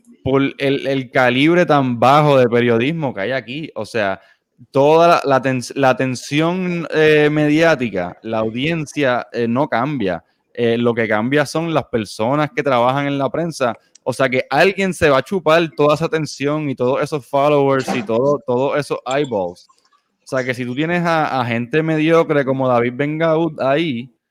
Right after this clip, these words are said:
eh, pues esa persona, eh, si él hace un trabajo re-, relativamente bueno y, y está conectado a C B S, que es básicamente el único claim to fame de David Bengaud, pues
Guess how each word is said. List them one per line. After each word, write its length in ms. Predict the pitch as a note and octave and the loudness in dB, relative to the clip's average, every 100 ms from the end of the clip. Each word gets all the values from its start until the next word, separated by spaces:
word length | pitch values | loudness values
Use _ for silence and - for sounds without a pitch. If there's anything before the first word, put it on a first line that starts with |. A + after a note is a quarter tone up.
| _ _ _ _ _ _ | _ _ _ _ _ _
eh, 260 | A2+ A2 G#2 | 0 0 0
pues 180 | B2+ - | -2 -2
esa 220 | D3 D3 | -2 0
persona, 720 | D#3+ F3+ F3 F#3+ G#3 F#3 F#3 - | 0 0 -2 0 0 -2 -4 -4
eh, 160 | C3 | -2
si 160 | B2 A#2+ | -2 -2
él 100 | A#2 | 0
hace 260 | C3+ - E3 | 0 0 -4
un 140 | D#3+ | -4
trabajo 460 | E3 D#3 D#3 E3 D#3 | 0 2 4 2 2
re-, 200 | D3+ C#3 | 0 -2
relativamente 920 | C#3+ C3 A2+ A2+ C#3 D3 D3+ C#3+ D3+ | -2 0 -2 -2 -2 -2 -6 -2 -2
bueno 480 | C#3 D#3+ F3 D#3+ | 0 -4 -2 -2
y, 120 | C#3 B2 | -4 -4
y 160 | A#2 | -6
está 240 | A2+ - G#2+ | -6 -6 -4
conectado 500 | C3 C#3 - D3 C#3+ | -2 -2 0 2 2
a 40 | |
C 160 | - C#3+ | -2 -2
B 180 | C#3 | 0
S, 200 | C#3+ D#3 - | 0 -2 -6
que 240 | G2+ G#2 | -4 -4
es 20 | |
básicamente 1000 | A2 G#2+ A2 A#2 A#2 A#2 A#2+ A2 B2 A2+ - _ _ _ _ | -2 -6 -4 -6 -4 -4 -6 0 0 0 -4 _ _ _ _
el 240 | A2 G#2+ | 0 2
único 300 | G2+ A2+ B2+ | 2 0 0
claim 320 | A#2+ A#2+ A#2+ A#2 | 0 0 -2 -2
to 100 | B2 | -4
fame 380 | - B2+ B2+ G#2+ | -2 -2 -2 -2
de 180 | A2 | 0
David 240 | A2 G#2+ G#2+ | 2 0 -2
Bengaud, 460 | A#2 A#2 A#2+ C#3+ D#3+ | -4 -2 -2 -2 -4
pues 220 | - F3+ | 0 0